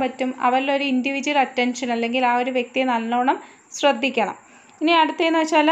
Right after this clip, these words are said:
അവർക്കൊരു എൻകറേജ്മെൻറ്റും ഗൈഡൻസും കൊടുക്കണം, അവർക്കൊരു പ്രോത്സാഹനം കൊടുക്കണം, ഒപ്പം മാർഗ്ഗനിർദ്ദേശം അല്ലെങ്കിൽ ഗൈഡൻസും കൂടെ കൊടുക്കണം. അടുത്തതെന്ന് പറയുന്നത് participating them in creative workshop.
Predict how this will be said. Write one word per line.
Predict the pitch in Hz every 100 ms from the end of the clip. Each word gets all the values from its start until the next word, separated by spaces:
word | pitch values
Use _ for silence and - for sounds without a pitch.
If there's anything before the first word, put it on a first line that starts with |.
| 349 302
അവർക്കൊരു | 285 285 294 269
എൻകറേജ്മെൻറ്റും | 254 277 277 285 269 294 277 330 370 220
ഗൈഡൻസും | 233 226 233 269 269 302 262
കൊടുക്കണം, | 220 220 220
അവർക്കൊരു | 226 233 262 330 - - _ _ -
പ്രോത്സാഹനം | 247 240 247 285 277 311 294
കൊടുക്കണം, | 277 277 311 - 247
ഒപ്പം | - 294 453 - 254
മാർഗ്ഗനിർദ്ദേശം | 226 233 254 262 240 220 247 247 233
അല്ലെങ്കിൽ | 226 247 240
ഗൈഡൻസും | 226 220 226 247 247 247
കൂടെ | 220 339 -
കൊടുക്കണം. | 202 - - - - - - _ _ 269
അടുത്തതെന്ന് | 277 - 330 330
പറയുന്നത് | 320 302 294 277 339 494 - 320
participating | 269 269 311 330 - 311 320 320 254
them | 269 277 277
in | 277 277
creative | 285 262 262 262 294 262
workshop. | 233 - - 220